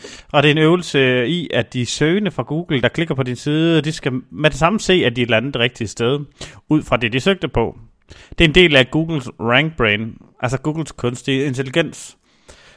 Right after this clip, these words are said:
Det betyder, at det er ikke en algoritme, der over en gang rangerer dig lavere eller højere i Google,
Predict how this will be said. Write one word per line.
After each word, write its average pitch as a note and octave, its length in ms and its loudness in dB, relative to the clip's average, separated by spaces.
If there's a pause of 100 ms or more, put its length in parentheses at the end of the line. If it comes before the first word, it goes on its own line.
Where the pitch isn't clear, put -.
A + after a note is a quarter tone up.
Det D#3+ 60 -8
betyder, F3+ 320 6
at C3+ 240 6 (380)
det C3+ 60 4
er C3+ 40 8
ikke F3 120 2
en F3 80 -2
algoritme, A#2+ 640 0 (160)
der A#2 100 6 (500)
over B2 300 6
en D#3+ 260 4
gang A#2+ 260 0 (120)
rangerer A#2+ 540 0
dig G#2 140 2
lavere C3 380 6
eller A2 140 2
højere B2 380 2
i - 20 -2
Google, A#2+ 420 -4